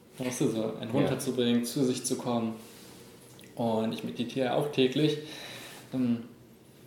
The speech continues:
Speaker 1: und trotzdem, es ist einfach jedes Mal ein schönes Gefühl.
Speaker 2: Mhm.
Speaker 1: Und ich glaube, das ist auch ein guter An-, Anknüpfungspunkt, ähm, dass wir einfach gucken heute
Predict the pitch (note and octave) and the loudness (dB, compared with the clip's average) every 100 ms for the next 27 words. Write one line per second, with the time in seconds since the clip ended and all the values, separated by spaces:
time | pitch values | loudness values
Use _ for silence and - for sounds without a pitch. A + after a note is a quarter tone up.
0 | - - - - - - - - - - | -20 -20 -20 -20 -20 -20 -20 -20 -12 -4
1 | - C3 B2 - G#2+ - - - - - | 0 2 2 0 -4 -8 -16 -20 -16 -6
2 | A#2+ A2 A2+ - - - - - D3 C3 | -4 -2 -4 -6 -14 -20 -20 -6 2 6
3 | C3 B2 B2 A2+ A2 - B2 A#2+ - - | 6 6 4 2 0 -2 -2 -4 -8 -12
4 | - D2 D2 - - A#2 A2+ B2 A2+ G#2+ | -12 -10 -12 -16 -18 -12 -6 -4 -2 -4
5 | - C3+ D#3+ A3 A3 F3+ - D3+ D3+ C#3 | 0 4 6 4 2 0 0 0 2 2
6 | D#3+ F3 - - - - F3+ F3 D3+ C3 | 0 -2 -4 -14 -18 -6 -4 -2 0 0
7 | B2 A#2 - B2 A2+ - - - - - | 0 -2 0 0 2 -2 -10 -18 -20 -20
8 | - - A2 G#2 G2+ - - - - - | -14 -4 -2 -2 -4 -8 -16 -20 -20 -20
9 | - - - - - - - - - - | -20 -20 -20 -20 -20 -20 -20 -20 -20 -20
10 | - - - - - - - - - - | -20 -20 -20 -20 -20 -20 -20 -20 -20 -20
11 | - - C#3 D3 C3+ C#3 - E3 E3 D3 | -20 -10 -2 0 0 0 4 4 4 4
12 | D3 D3 C#3+ C3+ B2+ | 4 4 6 6 6